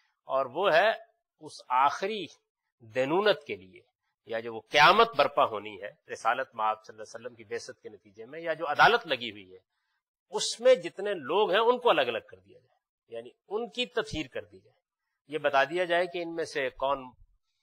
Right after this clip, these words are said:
اب اللہ کے عذاب کی زد میں آنے والے ہیں، کون منافقین ہیں، کون لوگ ایسے ہیں کہ جنہوں نے اپنے اعمال میں اچھائیاں اور برائیاں جمع کر لی ہیں، یعنی یہ دوسرا پہلو ہوتا ہے اس کا تزکیہ۔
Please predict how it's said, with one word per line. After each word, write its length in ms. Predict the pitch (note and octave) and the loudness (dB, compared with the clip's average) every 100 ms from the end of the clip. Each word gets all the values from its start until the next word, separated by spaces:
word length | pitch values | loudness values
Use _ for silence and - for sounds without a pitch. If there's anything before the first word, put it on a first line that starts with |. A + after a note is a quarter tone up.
| _ | _
اب 100 | - - | -20 -20
اللہ 340 | - A2+ B2 G#2+ | -14 0 0 0
کے 80 | G#2 | -4
عذاب 320 | G#2+ C3 - | 2 2 0
کی 60 | D3 | -6
زد 220 | D3+ C#3+ | -6 -2
میں 100 | D3 | -4
آنے 180 | C#3+ C#3+ | -2 0
والے 300 | C#3 C#3+ C3+ | -2 -2 -8
ہیں، 220 | C#3 C#3+ _ | -8 -12 _
کون 260 | A#2 A#2+ G#2+ | -6 -6 -6
منافقین 640 | G#2 G#2 - - C#3+ D#3 | -8 -10 -10 -18 -14 -8
ہیں، 200 | B2 B2+ C3 _ _ _ _ - | -6 -6 -10 _ _ _ _ -4
کون 240 | C3+ D#3 D3 | -2 -2 -4
لوگ 220 | C#3 B2+ | -6 -2
ایسے 300 | A#2+ - C#3 | -4 -2 -4
ہیں 220 | A2+ A2+ G#2+ _ _ _ _ A2+ | -4 -4 -8 _ _ _ _ -16
کہ 80 | |
جنہوں 280 | G#2+ B2 B2+ | -12 -6 -4
نے 140 | B2 A#2+ | -2 -4
اپنے 480 | - A#2 A2+ G#2+ | -4 -10 -8 -8
اعمال 440 | G#2 G#2+ G#2+ A#2 A#2 | -8 -6 -2 -2 -4
میں 180 | A#2 G#2+ | -10 -12
اچھائیاں 480 | - - B2 B2+ | -12 -10 -10 -8
اور 80 | A2+ | -10
برائیاں 360 | G2+ G#2 A2 A2 | -10 -14 -12 -12
جمع 240 | G#2+ A2+ | -8 -8
کر 160 | B2+ C#3 | -6 -8
لی 240 | D3 C#3 | -10 -10
ہیں، 120 | A#2+ B2 _ _ _ - | -10 -12 _ _ _ -14
یعنی 240 | A#2+ B2 A#2+ | -12 -10 -4
یہ 140 | E3 A#2+ | -4 -4
دوسرا 300 | D#3 - B2+ | -10 -4 -6
پہلو 280 | - G2 F#2+ | -6 -16 -18
ہوتا 260 | - _ | -20 _
ہے 440 | _ _ _ _ _ | _ _ _ _ _
اس 100 | _ | _
کا 240 | G#2 - | -20 -18
تزکیہ۔ 260 | G#2 _ | -20 _